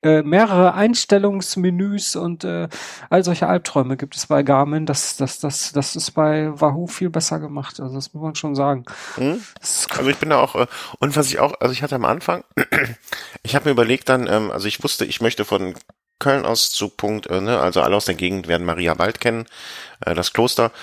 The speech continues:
Speaker 2: ne, ich möchte da hochfahren, also das heißt, dann weiß ich, das sind so ungefähr hin und zurück, wenn ich die Strecke grob plane, hu-, hundertzehn Kilometer vielleicht, hundert, hundertfünfzehn,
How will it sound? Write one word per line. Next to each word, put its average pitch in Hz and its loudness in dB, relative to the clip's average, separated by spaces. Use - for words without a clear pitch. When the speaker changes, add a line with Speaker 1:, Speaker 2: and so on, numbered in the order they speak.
Speaker 2:
ne, 120 4
ich 113 2
möchte 110 2
da 85 2
hochfahren, 143 2
also 98 0
das 98 0
heißt, 104 2
dann 92 2
weiß 95 4
ich, 95 -4
das - -2
sind 98 -4
so - 2
ungefähr 92 0
hin 101 0
und 95 0
zurück, - -2
wenn 98 2
ich 98 -4
die - -6
Strecke - -8
grob - -14
plane, 92 0
hu-, 101 0
hundertzehn 104 2
Kilometer 127 0
vielleicht, 117 0
hundert, 85 -4
hundertfünfzehn, 101 -2